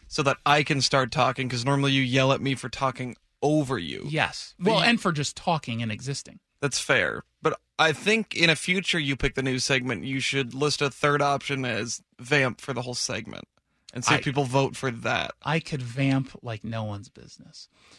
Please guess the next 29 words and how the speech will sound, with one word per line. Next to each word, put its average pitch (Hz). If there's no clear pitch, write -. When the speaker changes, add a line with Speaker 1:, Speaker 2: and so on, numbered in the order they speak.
Speaker 2:
So 196
let's 202
start 214
with 202
the 170
Zach 165
Bryan 147
story 123
now 123
that 123
I 120
vamped 131
enough 127
where 127
we 120
only 117
really 120
have 113
time 123
to -
do 120
the 107
one. 110
Uh, -
Zach 196
Bryan 196
is 160
a 131
pretty 233